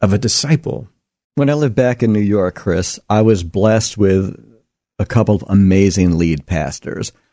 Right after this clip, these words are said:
Speaker 2: who tended to be topical, but their walks with the Lord were enough that it was okay. There weren't any big fallacies or scandals, at least that I'm aware of. So since moving to the West Coast, I've become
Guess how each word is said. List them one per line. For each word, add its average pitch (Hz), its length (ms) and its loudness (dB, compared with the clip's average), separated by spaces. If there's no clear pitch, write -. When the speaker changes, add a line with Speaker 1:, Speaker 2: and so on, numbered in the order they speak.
Speaker 2:
who 127 140 0
tended 156 340 -2
to 143 80 -6
be 123 120 2
topical, 117 800 -4
but 110 580 -2
their 104 260 0
walks 110 520 -2
with 104 480 -2
the 101 100 0
Lord 101 340 4
were 95 280 -2
enough 90 460 2
that 87 180 -2
it 110 120 2
was 101 180 0
okay. 82 520 -6
There 104 280 0
weren't 110 340 2
any 104 320 2
big 95 680 0
fallacies 104 800 -2
or 101 120 -2
scandals, 98 400 0
at 104 120 0
least 107 180 2
that 98 160 -4
I'm 87 160 -2
aware 85 380 -4
of. 101 180 -6
So 117 160 0
since 131 240 -2
moving 151 320 0
to 113 100 -2
the 95 100 -2
West 131 380 -4
Coast, - 400 -6
I've 95 160 -8
become 110 500 -2